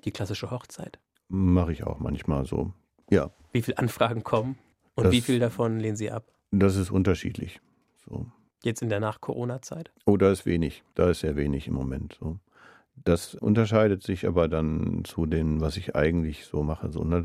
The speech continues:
Speaker 2: Also wenn man, wenn man eine Hochzeit auflegt, ist das schon was ganz anderes, ne? Da ist man wirklich komplett Dienstleister. Das muss man dann auch wissen, wenn man sowas macht. Das ist eine sehr, sehr anstrengende Sache, sowas zu machen. Und da muss man halt auch oft über seinen eigenen Schatten springen und über seinen eigenen Musikgeschmack.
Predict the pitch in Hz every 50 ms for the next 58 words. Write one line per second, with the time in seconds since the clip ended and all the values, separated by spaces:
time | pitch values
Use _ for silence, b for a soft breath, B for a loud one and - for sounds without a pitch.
0 | 90 92 87 82 87 87 87 82 87 90 92 95 92 92 90 90 90 90 90 92
1 | 101 104 104 101 95 120 123 - - - 104 92 92 85 87 87 - - 90 87
2 | - 95 92 - 90 80 - - 82 80 80 - - 82 78 - - - - -
3 | 85 85 85 - - 87 87 - - 90 90 90 - 98 87 87 87 87 - 87
4 | - - 101 92 87 - 104 92 - - - 90 90 - - - 101 98 101 -
5 | - - 135 151 _ _ _ - 98 85 - 120 110 - - 101 90 90 90 87
6 | 82 80 - - _ - - 87 101 110 - - 82 76 71 71 69 69 69 71
7 | 73 73 73 73 - 85 87 95 - - _ - - 90 90 - - 95 85 -
8 | - - - - 90 87 82 82 87 92 92 92 90 85 85 85 85 82 - -
9 | - 85 82 78 78 76 82 85 - - 87 80 - - 80 80 80 76 - -
10 | - 85 82 80 82 90 90 87 - 82 80 80 80 85 85 87 87 85 - -
11 | 85 80 78 80 78 78 78 78 - - - - 92 82 80 - - - - 95
12 | - - - 95 87 85 78 82 82 82 - - 80 82 80 78 80 - 87 87
13 | - - - - - - 90 85 87 87 85 80 78 - 78 80 82 82 80 -
14 | 76 76 80 80 80 80 80 80 80 80 - - - - - - 80 -